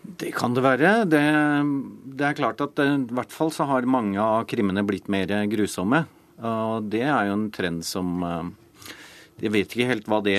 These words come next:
skyldes heller, men jeg tror jo at, eh, kvinnelige og mannlige lesere vil ha kvinnelige forfattere. Og jeg er jo veldig enig med Gunnar Staalesen i at, eh,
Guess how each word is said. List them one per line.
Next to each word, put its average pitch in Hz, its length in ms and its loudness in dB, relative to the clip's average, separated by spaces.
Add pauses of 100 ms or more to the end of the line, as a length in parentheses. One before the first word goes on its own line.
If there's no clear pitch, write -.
(160)
skyldes 104 400 0
heller, 127 200 0
men 151 240 4
jeg 127 260 4
tror 101 260 0
jo 101 140 2
at, - 180 -6
eh, 110 380 0 (100)
kvinnelige 95 580 -2
og 98 120 0
mannlige 90 420 0
lesere 85 340 -6
vil 82 280 -6
ha 82 260 -4
kvinnelige 82 420 -8
forfattere. 113 540 -6 (560)
Og 104 80 4
jeg 104 100 6
er 107 60 2
jo 113 80 2
veldig 110 400 2
enig 87 180 -2
med 101 460 0
Gunnar 92 200 -2
Staalesen 87 500 -4
i 92 120 -2
at, 95 280 -6
eh, 92 300 -2